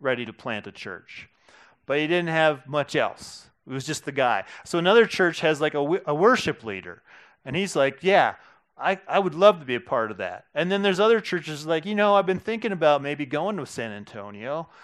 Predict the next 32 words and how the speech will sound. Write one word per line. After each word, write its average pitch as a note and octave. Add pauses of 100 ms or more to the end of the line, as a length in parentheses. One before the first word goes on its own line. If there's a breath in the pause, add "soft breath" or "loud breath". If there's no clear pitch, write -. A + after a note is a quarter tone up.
(220 loud breath)
Maybe D#3
the F3+
Lord F3+
is E3+
saying F#3+
something." A#2
And C#3
so D#3+
then E3
they, F#3
they E3
join D#3
the D3
team, F#3
and C3
they're F3
coming F3+
from E3+
other G#3
churches. A2+
And D#3
then F3+ (260 loud breath)
the, D#3
uh, D3
the D3+
region, D#3+
it C#3+
was C#3+
mostly D#3+
the C#3
Texas D#3+
region, C3